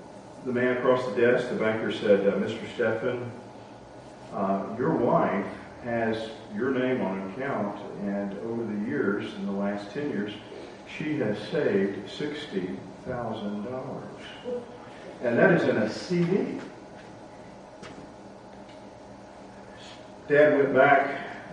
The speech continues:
and visited with Mom. He wasn't gonna confront it so much,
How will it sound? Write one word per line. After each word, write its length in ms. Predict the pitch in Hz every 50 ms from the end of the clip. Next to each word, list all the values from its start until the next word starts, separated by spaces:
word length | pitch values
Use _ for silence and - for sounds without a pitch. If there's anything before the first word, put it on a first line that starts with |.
| - -
and 80 | 117
visited 420 | 110 120 120 127 - - 120 104 101
with 180 | 104 104 101 107
Mom. 340 | 110 113 120 120 120 120 113 113 107
He 80 | 104
wasn't 220 | 107 101 98 101 98
gonna 200 | 101 98 98 98 98 -
confront 500 | 101 95 - - - 113 110 110 107 104
it 120 | 101 98 - - - - - - - - - - - - - - - - - -
so 160 | - - 123 110
much, 340 | 107 107 107 107 110 113